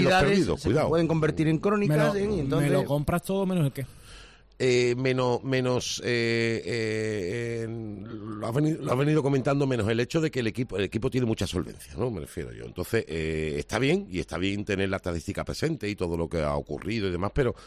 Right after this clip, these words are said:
Speaker 2: pero que el equipo está haciendo cosas
Speaker 3: No,
Speaker 2: muy
Speaker 3: y se,
Speaker 2: buenas,
Speaker 3: y se
Speaker 2: es
Speaker 3: le
Speaker 2: muy
Speaker 3: compite,
Speaker 2: difícil.
Speaker 3: se le ha competido a
Speaker 2: Se le
Speaker 3: todos,
Speaker 2: compite a todo el
Speaker 3: que es lo
Speaker 2: mundo.
Speaker 3: que queríamos desde el
Speaker 2: El
Speaker 3: principio.
Speaker 2: equipo tiene personalidad, entonces yo creo que con todos los datos que has aportado se puede ver el vaso medio lleno, medio vacío.
Speaker 1: Claro.
Speaker 2: Yo prefiero verlo medio lleno porque creo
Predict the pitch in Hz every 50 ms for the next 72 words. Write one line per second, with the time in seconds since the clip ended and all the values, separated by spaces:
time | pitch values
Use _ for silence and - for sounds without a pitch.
0 | - - - - - - - 82 76 73 - 80 73 64 - 113 135 147 - 143
1 | - - 127 120 - - 123 - 113 113 127 - - 151 202 208 - - 143 147
2 | 127 127 - 135 127 - 139 156 143 139 143 147 151 - - - 139 135 131 123
3 | 127 135 - 139 120 - 147 143 165 - 131 - 180 202 165 123 - 90 92 -
4 | 117 120 - 127 120 135 143 147 151 165 185 202 196 190 - - - 165 160 160
5 | 160 160 160 151 151 151 139 160 185 196 - - 220 208 - 127 110 127 123 120
6 | 117 - 120 107 - - 113 107 110 113 117 117 160 185 208 208 147 113 87 -
7 | 107 98 - 135 127 107 80 82 92 92 98 - 101 98 104 104 107 113 107 -
8 | 117 107 101 98 98 98 92 90 90 90 90 87 85 82 80 - 87 90 87 -
9 | 104 110 113 113 110 98 95 110 - 113 90 101 101 107 113 117 - 123 127 147
10 | 160 - 123 104 - 87 92 92 95 90 98 117 117 101 92 92 - 101 107 101
11 | 82 73 73 71 82 95 107 110 113 95 80 71 71 - - 160 151 - - -
12 | 85 87 87 98 101 - 104 87 - 87 85 85 87 90 95 95 98 101 107 101
13 | 107 110 110 113 117 139 151 160 147 110 - - 85 101 120